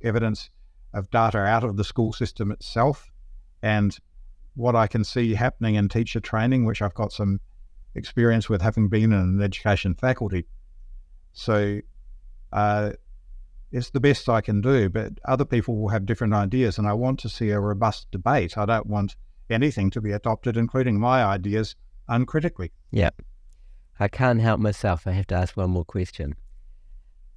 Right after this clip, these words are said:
Speaker 2: In New Zealand, um, I don't know when it was,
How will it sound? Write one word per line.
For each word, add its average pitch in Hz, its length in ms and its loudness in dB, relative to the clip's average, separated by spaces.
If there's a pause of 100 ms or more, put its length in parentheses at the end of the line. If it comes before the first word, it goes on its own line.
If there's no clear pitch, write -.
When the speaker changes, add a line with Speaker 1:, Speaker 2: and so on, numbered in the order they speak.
(680)
Speaker 2:
In 180 180 4
New 220 140 6
Zealand, 147 540 4 (160)
um, 113 500 0 (320)
I 95 100 0
don't 90 160 2
know 95 140 2
when 92 120 0
it 92 60 0
was, 104 280 0